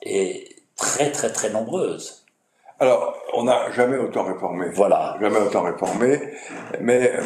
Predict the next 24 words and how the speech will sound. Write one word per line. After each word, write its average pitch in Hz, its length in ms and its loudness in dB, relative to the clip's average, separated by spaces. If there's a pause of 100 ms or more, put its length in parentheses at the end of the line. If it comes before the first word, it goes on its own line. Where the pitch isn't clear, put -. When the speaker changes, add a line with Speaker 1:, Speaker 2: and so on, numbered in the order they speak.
(100)
Speaker 2:
mon 117 120 -6
père 139 440 2
est 98 120 -4
convaincu, 113 600 0 (180)
c'est - 80 -20
la - 60 -20
conversation 95 460 -4
que 87 60 -10
j'avais 90 180 -2
avec 87 140 -8
lui, 123 120 -2 (560)
que 104 100 2
dans 113 180 4
la 110 120 4
formation 107 560 0
d'un 92 160 0
gouvernement, 101 640 2
quand 107 260 -8
il 104 40 0
y 98 40 4
a 92 60 2
un 90 40 -2
nouveau 95 240 0
gouvernement, 95 720 0